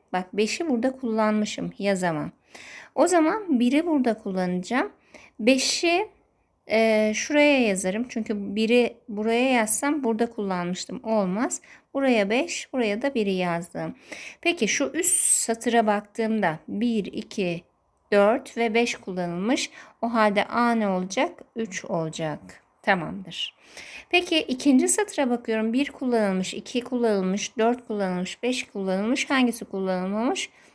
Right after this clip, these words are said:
Üç kullanılmamış. Onu da yazdık. Tamam. Şimdi şuraya odaklanalım.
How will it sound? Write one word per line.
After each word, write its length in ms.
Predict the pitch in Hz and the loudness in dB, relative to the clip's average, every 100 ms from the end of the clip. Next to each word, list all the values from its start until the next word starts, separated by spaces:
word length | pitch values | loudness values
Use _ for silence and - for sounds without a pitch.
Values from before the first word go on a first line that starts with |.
| _ | _
Üç 180 | 247 247 | -6 -6
kullanılmamış. 840 | - 185 170 160 160 165 233 254 - | -6 -2 0 0 -2 -4 -4 -4 -4
Onu 240 | 185 175 | -4 -4
da 60 | 160 | -4
yazdık. 800 | 151 160 170 - 190 240 269 - - - - - _ | -4 -4 -8 -6 -2 0 -2 -10 -18 -16 -16 -18 _
Tamam. 320 | - 208 196 196 - - - | -2 0 0 -2 -10 -20 -6
Şimdi 320 | - 392 370 | 0 2 2
şuraya 460 | - 392 381 302 | 2 4 6 6
odaklanalım. 880 | 214 175 165 - 170 170 208 285 | 4 0 -4 -8 -8 -4 0 0